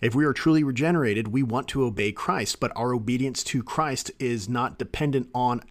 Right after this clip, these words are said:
maintaining our justification. It's completely independent. It's completely separate. That's why it says sola. Now,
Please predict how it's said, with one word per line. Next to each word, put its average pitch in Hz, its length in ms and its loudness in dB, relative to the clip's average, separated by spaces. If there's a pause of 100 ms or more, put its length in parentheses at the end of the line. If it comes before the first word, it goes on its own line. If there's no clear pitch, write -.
(180)
maintaining 123 560 0
our 113 100 0
justification. 113 920 -4 (140)
It's - 180 -6
completely 139 400 0
independent. 123 460 -2
It's - 120 -12
completely 127 420 -4
separate. 120 400 -4 (580)
That's - 200 -4
why 127 80 2
it 117 100 -2
says 107 160 -2
sola. 110 360 2
Now, 107 240 -4